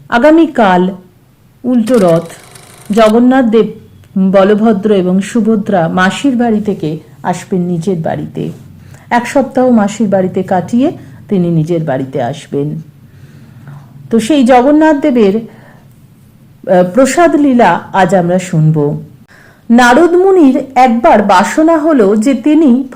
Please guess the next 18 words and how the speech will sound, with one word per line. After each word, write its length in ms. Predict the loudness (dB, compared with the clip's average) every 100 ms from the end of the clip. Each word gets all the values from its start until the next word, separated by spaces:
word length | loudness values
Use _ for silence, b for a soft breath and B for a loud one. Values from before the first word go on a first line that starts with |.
| -2
ভগবান 520 | 0 2 2 2 4
নারায়ণের 800 | 4 2 2 2 4 2 2 0 -2
প্রসাদ 380 | -2 0 -4 -4 -6
পেতে 240 | -4 -4
চান, 440 | -2 0 0 -2 -8 b b b b b b 0
কিন্তু 340 | 0 2 0
যা 280 | 2 2 2
ছিল 320 | 0 -2 2
একেবারেই 600 | 2 0 0 0 2 0 -2 -6
অসম্ভব, 720 | -4 -2 0 0 0 -2 -6 -20 b b b b
কারণ 320 | 0 4 4
নারায়ণের 720 | 4 4 4 4 4 2 0 -2
প্রসাদ 600 | 0 0 0 0 0 -2 -10 b b b -2
কেবলমাত্র 880 | 2 4 4 4 0 -2 -2 2 4
মহালক্ষ্মী 840 | 4 2 2 2 0 -4 -4 0
ব্যতীত 540 | 2 2 -2 0 -2 -2 B B
অন্য 380 | 0 2 2 0
কেউ 460 | -2 -2 0 -2